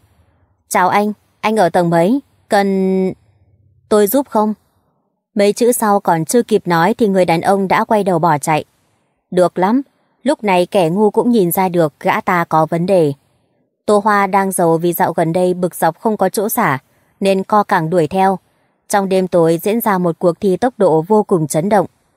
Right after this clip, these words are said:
Thấy mình có thể sắp đuổi kịp hắn ta, nhưng cô lại vô tình dẫm chân phải lên gót giày chân trái. Lực cản và quán tính đột ngột khiến cho cô lao xuống và cả người bay về phía trước. Nếu như trên phim thì đoạn này sẽ được quay chậm.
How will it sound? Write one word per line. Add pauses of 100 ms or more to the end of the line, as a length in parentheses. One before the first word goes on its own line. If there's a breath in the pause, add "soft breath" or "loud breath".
(580)
Thấy
mình
có
thể
sắp
đuổi
kịp
hắn
ta, (500)
nhưng
cô
lại
vô
tình
dẫm
chân
phải
lên
gót
giày
chân
trái. (580)
Lực
cản
và
quán
tính
đột
ngột (120)
khiến
cho
cô
lao
xuống
và
cả
người
bay
về
phía
trước. (800)
Nếu
như
trên
phim
thì
đoạn
này
sẽ
được
quay
chậm.